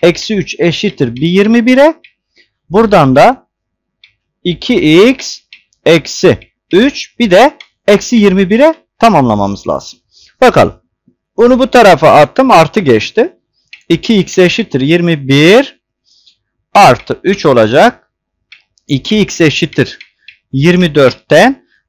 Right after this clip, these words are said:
x buradan her iki tarafı ikiye bölün. Bir tanesi on iki. Altını çizelim. Bu bize lazım olacak, kalsın. Bunu bu tarafa atıyorum. İki x eşittir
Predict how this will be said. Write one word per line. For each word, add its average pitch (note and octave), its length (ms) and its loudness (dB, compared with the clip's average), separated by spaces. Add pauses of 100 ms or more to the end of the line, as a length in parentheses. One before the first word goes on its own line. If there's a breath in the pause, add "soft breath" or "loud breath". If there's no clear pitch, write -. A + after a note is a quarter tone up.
(320)
x - 360 -2
buradan D#3+ 260 0
her G3+ 120 2
iki G3 180 -8
tarafı F3 300 0
ikiye D3+ 400 -2
bölün. D#3+ 480 -2 (1300)
Bir A#3+ 100 0
tanesi D3 440 2
on A3 160 4
iki. - 280 -6 (960)
Altını D3 340 0
çizelim. G#3+ 420 -2
Bu G#3 140 -6
bize F#3+ 360 0
lazım D#3+ 320 2
olacak, C#3+ 340 0
kalsın. F3 500 -2 (340 soft breath)
Bunu G#3 200 -2
bu A#3+ 100 -8
tarafa B2+ 380 2
atıyorum. D#3 560 0 (480 soft breath)
İki D#3 280 -2 (420)
x - 200 -6 (220)
eşittir - 720 -6